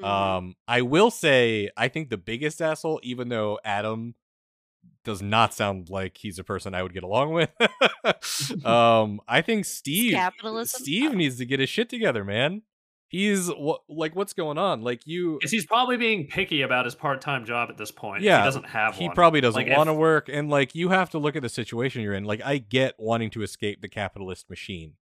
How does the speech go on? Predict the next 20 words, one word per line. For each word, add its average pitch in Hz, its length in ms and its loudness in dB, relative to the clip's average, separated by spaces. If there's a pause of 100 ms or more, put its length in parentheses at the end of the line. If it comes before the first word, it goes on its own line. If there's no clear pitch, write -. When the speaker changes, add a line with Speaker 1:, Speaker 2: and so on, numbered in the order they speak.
(100)
Speaker 2:
Sure, 85 440 -8 (160)
love 127 200 2
Speaker 3:
Yeah. 90 60 -4
Speaker 2:
it. 87 120 -10 (380)
But 131 440 4
if 135 260 -4
you 143 180 2
are 165 120 6
in 139 120 -2
a 123 60 0
situation 107 760 -4 (220)
where 104 520 0
the 110 120 -2
roof 117 280 -4
over 127 160 0
your 98 120 -4
head 117 180 -2
is 104 140 -4
at 101 100 -14
stake 101 520 -6